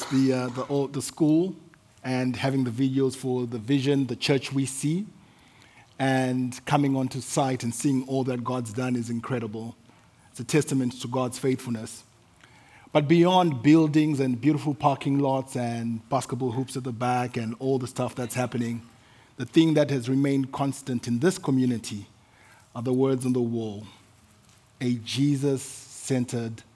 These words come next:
church." And we give glory to God for that.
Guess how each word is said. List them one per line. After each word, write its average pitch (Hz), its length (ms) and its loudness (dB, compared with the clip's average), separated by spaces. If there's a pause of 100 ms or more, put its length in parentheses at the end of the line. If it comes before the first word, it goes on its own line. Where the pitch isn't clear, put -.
(320)
church." - 520 -6 (800)
And 120 420 0
we 127 100 0
give 120 260 0
glory 120 460 -2
to - 100 -14
God 110 260 -8
for 107 120 -8
that. 107 280 -10